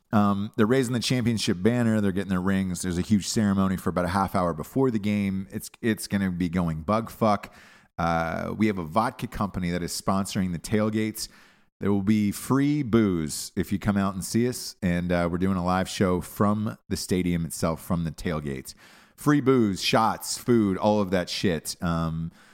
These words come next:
we'll put up the details, uh, when we get there, but that'll be Philadelphia on the sixth. The following weekend, uh, Dallas will be the Ohio State game, Ohio State T C U.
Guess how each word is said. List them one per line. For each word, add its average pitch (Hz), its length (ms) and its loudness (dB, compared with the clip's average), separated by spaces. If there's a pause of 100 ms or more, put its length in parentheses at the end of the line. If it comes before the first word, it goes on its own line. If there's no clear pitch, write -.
(460)
we'll 90 220 -2
put 117 180 2
up 113 100 0
the 104 80 -2
details, 139 840 0
uh, 92 300 2
when 92 120 -2
we 92 80 -2
get 113 160 0
there, 135 160 0
but 123 80 -2
that'll 113 140 2
be 110 60 0
Philadelphia 117 540 0
on 92 140 -2
the 87 80 -6
sixth. - 500 -4
The 104 80 -2
following 127 500 0
weekend, 90 600 -2
uh, 87 180 2
Dallas 98 580 -2
will 95 100 -6
be 90 120 0
the 87 140 2
Ohio 90 280 0
State 90 300 -2
game, 76 180 -4
Ohio 92 260 -2
State 87 240 -4
T 95 180 0
C 98 200 -2
U. 147 280 2